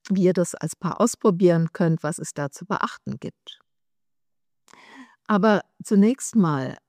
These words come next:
dass man mit verschiedenen Sinnesreizen spielt, ist einfach nur neutral ein Sinnesreiz. Das können sanfte Reize sein oder härtere, intensivere Reize. Und man kann es dann natürlich noch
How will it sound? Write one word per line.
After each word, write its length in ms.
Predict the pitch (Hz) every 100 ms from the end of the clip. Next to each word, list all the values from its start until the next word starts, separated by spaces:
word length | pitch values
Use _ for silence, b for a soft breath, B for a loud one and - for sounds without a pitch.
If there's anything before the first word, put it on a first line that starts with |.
| -
dass 320 | 202 220 -
man 280 | 214 202 196
mit 200 | 208 220
verschiedenen 580 | - 214 294 311 269 190
Sinnesreizen 920 | 151 226 349 415 - 208 208 202 -
spielt, 680 | 170 - 233 208 151 - _ _ _ _ _ _ _ _ _ _ _ _ _ _
ist 200 | - 208
einfach 360 | - 196 202 -
nur 420 | 185 185 202 392 - _ _ _
neutral 640 | - 175 - - 170 190 190
ein 120 | 190 175
Sinnesreiz. 920 | 185 165 151 - - - - - _ _
Das 180 | -
können 280 | - 175 175
sanfte 760 | 180 196 196 220 - - 190 -
Reize 400 | 170 165 - 175
sein 500 | - 151 151 160 -
oder 180 | 165 - - b b _
härtere, 460 | 170 208 - 214
intensivere 840 | 190 202 254 240 220 170 165 147 -
Reize. 520 | 196 - - 160 170 _ _ B B B B B _
Und 520 | 190 170 208 370 - b b
man 180 | 208 214
kann 300 | - 165 208
es 180 | - -
dann 240 | 165 180
natürlich 560 | 226 247 - 190 190 -
noch 360 | 165 190 262